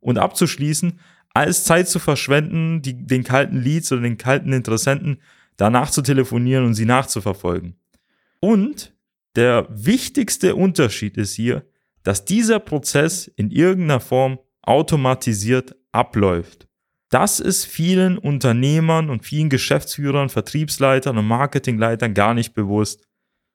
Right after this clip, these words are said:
Diese Customer Journey, die sie als Begrifflichkeit im Marketing und Vertrieb in den letzten Jahren wahrgenommen haben, die die Kundenreise quasi vom Erstkontakt beschreibt bis überhin zum Abschluss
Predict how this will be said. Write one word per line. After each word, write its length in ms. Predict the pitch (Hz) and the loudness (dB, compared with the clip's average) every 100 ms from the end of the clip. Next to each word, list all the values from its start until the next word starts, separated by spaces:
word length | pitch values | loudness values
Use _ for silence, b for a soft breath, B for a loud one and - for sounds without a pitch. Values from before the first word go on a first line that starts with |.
| _ _ - | _ _ 0
Diese 220 | 123 139 | 2 2
Customer 480 | 165 180 196 165 135 | 2 2 2 2 2
Journey, 440 | 135 160 175 135 | 2 2 2 -2
die 140 | 120 | -2
sie 120 | 120 120 | 2 2
als 220 | 117 - | 2 0
Begrifflichkeit 840 | 120 151 170 151 127 123 120 113 | -2 0 0 0 -2 2 2 0
im 200 | 104 110 | -2 -4
Marketing 500 | 107 113 131 123 117 | -2 0 0 0 -2
und 40 | 107 | -2
Vertrieb 400 | 110 - 135 135 | -2 -2 -4 0
in 60 | |
den 100 | 113 | 0
letzten 280 | 110 110 - | 2 0 0
Jahren 240 | 110 107 101 | 2 4 4
wahrgenommen 540 | 123 123 107 98 90 | 4 2 2 0 -2
haben, 440 | 92 95 117 117 _ _ _ _ _ _ - 117 | -2 -2 -4 -8 _ _ _ _ _ _ -10 -4
die 520 | 101 104 104 104 98 _ 101 | 0 2 4 2 -2 _ -4
die 100 | 98 | -2
Kundenreise 800 | - 131 - 107 98 104 101 98 | 0 0 2 2 4 4 2 0
quasi 320 | 104 101 98 | 0 0 0
vom 180 | 107 101 | -2 0
Erstkontakt 680 | 113 - - 98 98 95 | 0 0 -2 -2 -2 -4
beschreibt 460 | 101 95 95 98 - | -6 -4 0 0 -2
bis 180 | 107 - | -4 -4
überhin 380 | 107 98 104 101 | -2 0 0 -2
zum 180 | 95 | -2
Abschluss 540 | - 117 - 107 104 | 0 -2 0 0 0